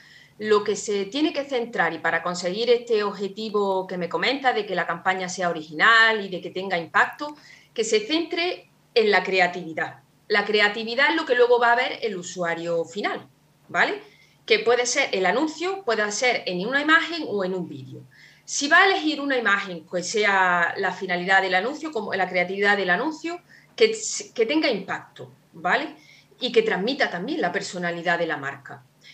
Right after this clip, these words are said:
Y si elegimos vídeo hoy en día, eh, por, porque vemos, la mayoría de las veces vemos la publicidad,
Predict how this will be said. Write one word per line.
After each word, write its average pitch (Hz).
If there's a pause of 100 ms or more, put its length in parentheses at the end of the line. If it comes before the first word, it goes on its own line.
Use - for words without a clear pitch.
(120)
Y 285
si -
elegimos 302
vídeo 254
hoy 226
en 220
día, 220 (160)
eh, 170 (420)
por, 165
porque 160
vemos, 185
la 185
mayoría 180
de 190
las 196
veces 202
vemos 202
la 180
publicidad, 180